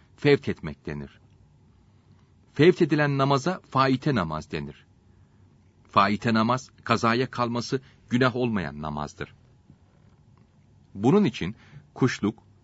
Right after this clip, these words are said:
tahiyyetül mescit gibi nafile namazları kılacak kadar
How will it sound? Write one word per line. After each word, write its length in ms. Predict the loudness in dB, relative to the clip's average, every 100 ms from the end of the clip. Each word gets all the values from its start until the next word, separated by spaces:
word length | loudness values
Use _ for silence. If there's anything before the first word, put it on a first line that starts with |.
| _ -2
tahiyyetül 580 | 0 2 2 0 0 0
mescit 520 | 2 2 2 -4 -2
gibi 300 | -4 -4 0
nafile 440 | 0 0 0 -2
namazları 500 | -2 -2 -2 0 -2
kılacak 460 | 0 0 2 -2 -4
kadar 260 | -8 -6